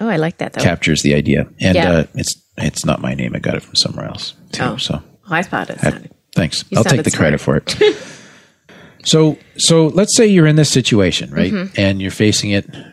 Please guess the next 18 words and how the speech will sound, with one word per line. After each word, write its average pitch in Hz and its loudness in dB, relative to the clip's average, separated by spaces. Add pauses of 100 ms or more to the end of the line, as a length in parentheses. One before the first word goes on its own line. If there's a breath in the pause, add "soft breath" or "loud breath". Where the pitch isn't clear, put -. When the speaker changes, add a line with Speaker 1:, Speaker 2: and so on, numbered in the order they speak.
(140 loud breath)
Speaker 2:
regardless, 90 -2 (120)
uh, 87 -6
whether 85 0
you 82 0
made 104 2
the 110 0
choice 110 0
or 113 0
whether 87 0
you 78 -8
became 85 -6
a 85 -4
Christian - -8
after - -8
you 110 -2
got 113 0
married, 110 -2 (420)
whatever. 95 -2